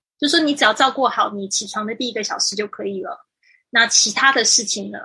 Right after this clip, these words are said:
它就会自己照顾好自己了。他说你一定要掌握你的早晨，因为这样子呢，你就可以提升你的生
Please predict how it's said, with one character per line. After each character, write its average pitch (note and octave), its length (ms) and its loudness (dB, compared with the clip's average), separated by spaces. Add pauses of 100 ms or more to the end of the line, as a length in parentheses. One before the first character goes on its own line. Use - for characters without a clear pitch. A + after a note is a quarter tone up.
(200)
它 - 120 0
就 C4+ 140 2
会 C#4 80 4
自 C4 140 -2
己 G3+ 100 -4
照 G#3+ 160 4
顾 A3 100 4
好 - 160 2
自 G#3+ 180 -8
己 - 200 -8
了。 - 220 -12 (720)
他 G#3+ 80 -6
说 A3+ 120 0
你 G3 220 0
一 G3 40 -2
定 A#3+ 100 2
要 B3 120 8
掌 G3+ 260 -2
握 B3 120 6
你 G3+ 140 2
的 G3 60 4
早 - 200 -6
晨， G3 320 -2
因 A#3 80 -2
为 A#3 100 0
这 A#3+ 120 2
样 A3 140 2
子 G#3 160 -6
呢， G3 200 0
你 F#3+ 60 -10
就 G#3+ 120 -4
可 - 120 -4
以 G3+ 60 0
提 G3 200 -10
升 G#3+ 240 2
你 F3+ 80 -4
的 - 60 -4
生 - 160 0